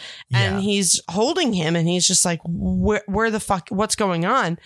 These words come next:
Speaker 2: Yeah.
Speaker 1: And the P T S D and, like, all that kind of stuff that they put into that character is so
Speaker 2: Yeah.
Speaker 1: well done. But in that moment, you can see the Barry we're gonna get in season four.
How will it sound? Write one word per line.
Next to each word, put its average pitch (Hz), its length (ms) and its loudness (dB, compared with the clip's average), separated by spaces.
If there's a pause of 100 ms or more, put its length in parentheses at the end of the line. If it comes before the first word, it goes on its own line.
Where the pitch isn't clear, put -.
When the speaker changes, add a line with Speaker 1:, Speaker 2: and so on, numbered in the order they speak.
Speaker 2:
Yeah. 104 360 0
Speaker 1:
And 214 180 2
the 196 60 2
P - 300 -2
T 254 240 2
S 277 160 2
D 220 500 2
and, 180 160 2
like, 170 180 -2
all 202 180 2
that 226 160 -2
kind 214 220 0
of 190 60 -2
stuff 190 300 0
that 175 260 0
they 165 360 0 (840)
put 226 220 2
into 214 280 2
that 190 180 2
character 185 440 2
is 185 100 2
so 196 520 2 (560)
Speaker 2:
Yeah. 92 240 -2
Speaker 1:
well 208 260 2
done. 190 460 0 (160)
But - 220 0 (200)
in 240 240 2
that 233 200 2
moment, 214 480 2
you 196 220 2
can 269 220 0
see 359 380 4
the 247 120 0
Barry 214 400 2
we're 185 180 0
gonna 175 180 0
get 170 260 2
in 156 80 0
season 156 380 0
four. - 320 -6